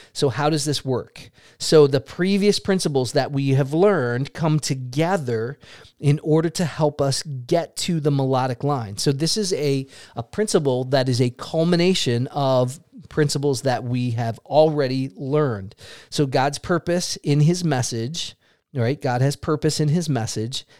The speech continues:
That's the line. And so what are the elements of the, the melodic line? Tone, the attitude of the author towards the, his topic, understanding tone in the Word of God, the main idea. So it's a summary statement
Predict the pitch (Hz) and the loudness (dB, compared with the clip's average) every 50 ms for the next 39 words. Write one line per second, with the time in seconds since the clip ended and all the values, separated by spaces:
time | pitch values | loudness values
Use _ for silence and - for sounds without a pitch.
0 | _ - 117 117 123 117 123 - - - 160 160 160 160 151 127 117 113 120 117 | _ -10 -6 -4 -2 -2 -2 -4 -4 -4 -2 -2 -2 -2 -2 -2 -2 -2 -2 -2
1 | 117 113 - 127 120 127 135 147 156 165 185 - - 147 147 156 151 139 127 123 | 0 0 -2 -2 0 0 0 0 -2 -4 -6 -4 -2 0 2 2 2 2 0 0
2 | - 139 131 131 131 120 120 123 120 135 131 123 120 120 123 120 120 117 117 117 | -2 -4 -4 -2 -2 -2 -2 -4 -4 -2 0 0 2 2 0 0 0 0 -2 -4
3 | 113 - 127 113 101 98 104 104 - - - - 147 143 139 120 101 90 85 - | -4 -4 -6 -6 -6 -8 -10 -12 -14 -14 -6 0 2 2 2 2 0 -4 -8 -14
4 | _ _ _ _ - _ _ - 117 123 - 120 131 143 151 156 - - - 160 | _ _ _ _ -20 _ _ -6 -6 -4 -4 -2 -2 0 -2 -2 -2 -2 -2 -2
5 | 156 143 135 131 131 - - - 127 127 127 131 - - 113 107 101 - - - | -2 -2 -2 -2 -4 -4 -4 -4 -4 -4 -4 -4 -6 -6 -8 -8 -8 -10 -12 -4
6 | - 131 123 120 110 117 120 120 117 123 123 110 - - - 101 92 - - - | -2 -2 -2 -2 -2 -4 -4 -2 0 0 0 -2 -4 -6 -8 -8 -8 -10 -12 -16
7 | - - - - - - 147 151 156 160 170 165 - - - 156 139 135 131 131 | -16 -16 -18 -18 -6 -2 0 0 2 0 0 -2 -4 -4 -2 -2 -2 -2 -2 -2
8 | 127 127 - - - - 156 151 131 117 117 117 117 - 143 120 117 110 107 110 | -4 -6 -8 -10 -8 -4 -2 -2 0 -2 -2 -4 -4 -6 -6 -6 -6 -4 -4 -6
9 | 107 104 104 - - 135 113 101 85 - - - - - - - - _ - 139 | -6 -6 -8 -6 -6 -6 -6 -6 -10 -14 -20 -20 -20 -20 -20 -20 -20 _ 0 2
10 | 147 143 147 143 143 147 151 156 156 156 156 156 - 147 151 139 135 127 147 165 | 2 4 4 4 2 2 2 2 0 0 -2 -2 -2 0 0 0 0 -2 -2 -2
11 | 160 117 - 98 - - - 135 139 143 - - 143 - - - - 180 180 190 | -2 -2 -4 -6 -4 -2 0 2 2 0 0 -2 -2 -2 -2 0 0 0 0 2
12 | 190 170 143 131 123 - - - 131 123 110 110 117 - | 0 -2 -2 -2 -4 -2 0 0 -2 -2 -2 -4 -6 -6